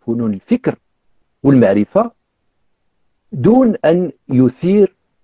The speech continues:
كل القضايا التي ترتبط به آنيا أو تاريخيا، آه، أو اجتماعيا أو سياسيا. لماذا؟ لأن الموضوع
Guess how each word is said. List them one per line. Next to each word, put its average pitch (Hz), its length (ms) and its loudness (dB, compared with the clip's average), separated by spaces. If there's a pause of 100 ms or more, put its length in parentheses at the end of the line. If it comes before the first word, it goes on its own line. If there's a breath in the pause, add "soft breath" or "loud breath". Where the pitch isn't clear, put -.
(640)
كل 180 240 -2
القضايا 127 760 -2 (800)
التي 156 400 0
ترتبط 127 560 -2
به 113 420 0 (100)
آنيا 143 680 0 (680)
أو 214 160 2
تاريخيا، 131 800 -2 (760)
آه، - 420 -6
أو 262 80 2
اجتماعيا 131 560 -2
أو 117 80 -2
سياسيا. - 380 -12 (1080)
لماذا؟ 156 480 2
لأن 175 380 -2
الموضوع 170 720 0